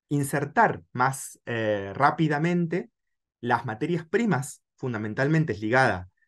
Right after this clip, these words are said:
al, al, a la agroexportación, pero también algunos productos minero-, mineros, perdón, eh, hacia los centros de la economía mundial, ¿no? Entonces, la pregunta que, eh, que he venido, eh, tratando de, de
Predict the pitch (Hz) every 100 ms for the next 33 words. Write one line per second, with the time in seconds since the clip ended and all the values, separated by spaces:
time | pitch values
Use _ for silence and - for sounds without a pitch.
0 | _ 104 104 95 92 95 98 98 92 87
1 | - 98 98 95 120 156 151 139 - 131
2 | 131 139 - 220 220 160 92 90 98 123
3 | 131 107 117 110 - 98 110 113 131 -
4 | 170 190 233 - _ _ _ _ _ -
5 | 127 156 175 208 - 240 185 170 160 -
6 | _ _ _ _ - 120 120 147 156 160
7 | 139 - 131 135 117 95 95 92 90 92
8 | 90 78 - - - _ - 113 - _
9 | _ - - 156 170 180 185 185 - -
10 | 143 131 143 160 202 208 185 156 151 175
11 | - - 120 117 113 104 101 - - _
12 | 127 113 101 95 - 120 127 139 135 113
13 | 95 - 107 90 98 107 127 120 107 98
14 | 95 87 _ 98 101 92